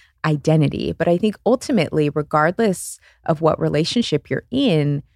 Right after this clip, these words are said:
your partner should want what's best for you. They should also want you to be the healthy, happy, thriving, successful version of yourself. And vice versa.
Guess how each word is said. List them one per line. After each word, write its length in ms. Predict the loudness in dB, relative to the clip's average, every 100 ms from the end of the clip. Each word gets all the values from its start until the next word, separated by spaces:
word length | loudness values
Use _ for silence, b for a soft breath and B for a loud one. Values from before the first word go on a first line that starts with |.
| _ _ -6
your 260 | 0 0
partner 760 | 0 -4 0 0 2 2 2 0
should 500 | -4 0 0 -2 -2
want 340 | 0 0 -2 -8
what's 460 | -2 0 0 -10 -14
best 720 | -12 0 0 0 -8 -14 -18 _
for 480 | -2 2 2 0 -4 -8
you. 180 | -8 -6 -8 -10
They 300 | -2 0 2
should 260 | 0 -4 -2
also 360 | 0 0 0 -2
want 320 | 0 -2 -4 -8
you 220 | -4 -2
to 180 | -2 -8
be 320 | -8 -6 -4
the 140 | -4 -4
healthy, 400 | -2 -2 -2 -8
happy, 400 | -6 -6 -8 -6
thriving, 640 | -2 0 0 -2 -2 -4 -8 B _
successful 760 | -10 0 0 0 0 -2 -2 b _
version 500 | -4 2 2 2 0 0
of 180 | -2 0
yourself. 640 | -4 -4 -6 -6 -10 -20 b b _ 0
And 160 | 2
vice 280 | 4 2 2
versa. 340 | 2 2 -2